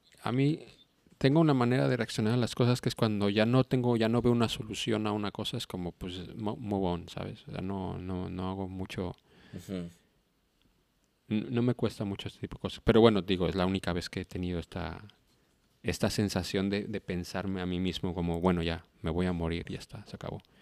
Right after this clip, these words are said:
Speaker 1: Eh, el que no sé si se quería morir o no es el primo de,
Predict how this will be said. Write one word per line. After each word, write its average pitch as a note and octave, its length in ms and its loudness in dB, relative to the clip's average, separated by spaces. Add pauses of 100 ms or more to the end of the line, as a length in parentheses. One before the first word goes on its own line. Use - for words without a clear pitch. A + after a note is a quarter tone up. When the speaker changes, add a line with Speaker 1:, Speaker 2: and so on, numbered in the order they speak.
(1300)
Speaker 1:
Eh, F2+ 640 -8 (2000)
el G#2 180 -6
que F#2+ 540 -2
no G2+ 140 0
sé - 120 0
si - 120 -6
se - 120 -6
quería G#2+ 240 0
morir G2+ 280 2
o F#2+ 80 2
no G2+ 200 4
es F#2+ 140 -4
el F2 120 -4
primo G2 340 2
de, E2+ 420 -2